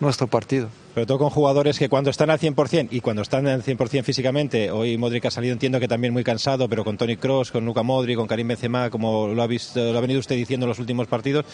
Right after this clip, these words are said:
Speaker 2: entiendo que es más sencillo, ¿no? Efectuar el juego que quiere el equipo.
Speaker 1: Sí, sí, la verdad que, bueno, como, como tú decías, de todas formas, los veinte primeros minutos ha sido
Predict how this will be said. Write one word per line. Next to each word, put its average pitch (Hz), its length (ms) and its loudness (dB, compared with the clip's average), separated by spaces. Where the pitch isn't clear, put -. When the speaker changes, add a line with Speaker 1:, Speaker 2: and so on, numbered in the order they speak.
Speaker 2:
entiendo 120 220 -2
que 131 80 0
es 110 60 -4
más 123 180 -2
sencillo, 104 420 -4
¿no? 113 180 -4
Efectuar 107 360 -4
el 98 60 -4
juego 117 180 0
que 110 100 -2
quiere 110 200 -2
el 104 40 -2
equipo. - 340 -2
Speaker 1:
Sí, - 280 2
sí, - 200 2
la 120 100 4
verdad 117 320 4
que, 120 300 4
bueno, 113 340 0
como, 117 260 -2
como 123 160 0
tú 151 140 2
decías, 139 340 4
de 120 80 2
todas 120 220 0
formas, 117 240 2
los 113 80 0
veinte 131 260 2
primeros 131 400 0
minutos 139 280 2
ha - 60 2
sido 135 240 2